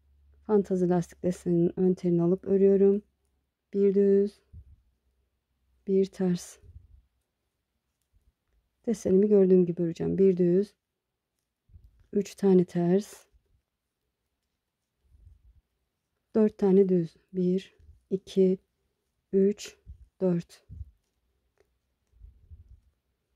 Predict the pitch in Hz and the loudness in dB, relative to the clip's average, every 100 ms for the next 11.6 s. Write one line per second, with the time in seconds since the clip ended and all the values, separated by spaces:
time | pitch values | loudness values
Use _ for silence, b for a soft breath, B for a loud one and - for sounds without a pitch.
0 | _ _ _ _ _ _ _ _ _ _ | _ _ _ _ _ _ _ _ _ _
1 | _ _ 220 202 196 202 _ 208 190 190 | _ _ 0 2 2 0 _ -2 -2 -2
2 | 180 170 170 - - 175 - 170 165 175 | -2 -2 -2 -6 -8 -8 -6 -2 0 -2
3 | 180 - 190 190 185 175 165 170 175 180 | -4 -6 -2 0 0 -2 0 -2 -2 -4
4 | - 196 185 196 196 _ _ _ _ _ | -4 -2 2 2 0 _ _ _ _ _
5 | _ _ 196 196 190 202 196 202 202 _ | _ _ 0 2 2 2 2 2 -2 _
6 | - - - _ _ _ _ _ _ _ | -20 -20 -20 _ _ _ _ _ _ _
7 | _ _ _ _ _ _ - _ - 190 | _ _ _ _ _ _ -20 _ -6 0
8 | 185 185 - 202 202 202 - - - - | 0 -2 -4 -2 0 0 -4 -20 -20 -20
9 | - - _ _ _ _ _ _ _ _ | -20 -20 _ _ _ _ _ _ _ _
10 | _ _ _ _ _ _ _ _ - 214 | _ _ _ _ _ _ _ _ -4 0
11 | 202 185 175 165 - _ | 2 2 0 -2 -6 _